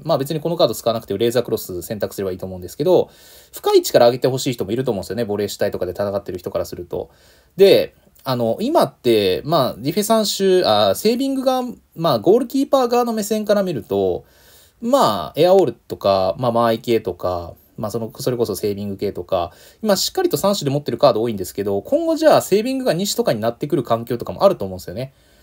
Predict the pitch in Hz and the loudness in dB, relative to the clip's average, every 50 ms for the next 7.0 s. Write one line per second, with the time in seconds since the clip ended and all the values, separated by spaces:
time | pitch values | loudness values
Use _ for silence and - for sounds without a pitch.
0 | _ _ _ - - 262 294 339 349 349 - 185 143 117 117 117 120 117 104 98 | _ _ _ -2 0 0 2 2 2 2 2 0 0 -2 -2 -2 -2 -2 -2 2
1 | 107 156 220 262 302 330 330 208 143 - 143 131 127 131 123 - - 143 135 107 | 2 4 6 6 6 6 4 4 2 2 0 0 2 2 0 2 -2 -2 -2 -2
2 | 98 92 - 113 101 98 101 127 165 208 220 220 214 - 214 202 208 196 - - | -4 0 2 4 4 4 4 2 2 4 2 2 0 0 -2 0 -2 -2 -2 -4
3 | 208 196 170 113 - 110 107 104 - - 92 - - 185 196 208 226 220 - 226 | -4 -4 -4 0 2 2 0 0 0 -6 -8 -6 -4 -6 -2 -2 -2 2 2 0
4 | 202 - - 180 196 202 208 196 196 175 123 104 98 - 113 92 90 - - 95 | 0 2 0 0 2 2 4 2 2 2 2 0 0 -2 -2 -6 -8 -8 -8 -4
5 | 98 101 98 92 85 - - - - - - _ _ - 117 131 165 - - - | 0 2 2 2 0 -2 -8 -18 -20 -20 -20 _ _ -2 0 0 0 0 -4 -6
6 | - - 330 330 339 320 302 330 294 190 139 - 123 110 107 101 95 90 85 - | 2 2 2 4 4 2 0 2 0 0 0 0 -2 -2 0 0 -2 -2 -4 -8